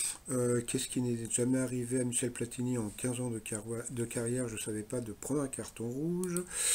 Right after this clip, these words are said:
Euh, qu'a découvert récemment une Américaine en lisant une critique culinaire dans le Washington Post ? Donc son mari l'avait trompé.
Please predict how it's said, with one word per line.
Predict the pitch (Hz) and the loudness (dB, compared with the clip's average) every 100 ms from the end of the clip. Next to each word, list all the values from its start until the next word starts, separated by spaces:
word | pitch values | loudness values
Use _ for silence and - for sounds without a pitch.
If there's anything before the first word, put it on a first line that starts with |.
| - - - | 4 2 0
Euh, | 127 120 | 2 4
qu'a | 117 135 | 4 2
découvert | 135 135 139 135 | 0 0 2 2
récemment | 127 123 127 131 | 2 0 2 4
une | 131 | 4
Américaine | 127 127 123 123 135 | 2 2 0 2 2
en | 127 | 2
lisant | 117 123 131 | 0 0 2
une | 131 | 2
critique | 127 117 - 135 | 2 -4 -6 -6
culinaire | - 139 143 143 139 | -4 0 2 4 2
dans | 123 | 0
le | 113 | 0
Washington | 110 165 - 170 135 123 | 2 2 2 2 2 2
Post ? | - 113 - - 110 110 - - - - | -2 -6 -6 -6 -6 -4 -6 -4 -4 -4
Donc | 117 113 - 107 | -2 -2 -2 -2
son | - 104 | -2 -2
mari | 95 95 98 | -4 -6 -6
l'avait | 95 95 95 | -6 -4 -4
trompé. | - 120 113 - 147 | -6 -6 -4 2 4